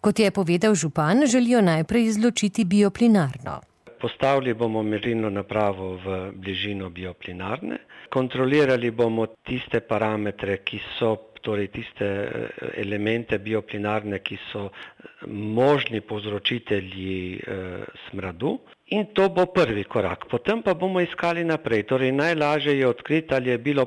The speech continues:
Speaker 2: bioplinarna povzročitelj ali ne, ker je stacionarna, ker se tle nahaja in, eh, ko se po-, ko je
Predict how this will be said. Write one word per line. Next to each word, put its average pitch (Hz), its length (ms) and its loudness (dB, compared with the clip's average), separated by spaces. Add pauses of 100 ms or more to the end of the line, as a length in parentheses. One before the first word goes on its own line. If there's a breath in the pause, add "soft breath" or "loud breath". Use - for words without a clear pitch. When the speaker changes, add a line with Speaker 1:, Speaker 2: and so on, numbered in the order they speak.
Speaker 2:
bioplinarna 123 1120 0
povzročitelj 120 800 -2
ali 110 180 2
ne, 143 220 0
ker 123 220 -4
je 110 100 -2
stacionarna, 135 880 -2 (100)
ker 120 220 2 (120)
se 117 100 0
tle 135 240 0
nahaja 160 760 0
in, 175 360 -2
eh, 165 260 0 (400 loud breath)
ko 170 200 4 (100)
se 151 60 2
po-, 143 280 -2
ko 156 260 4
je 127 420 4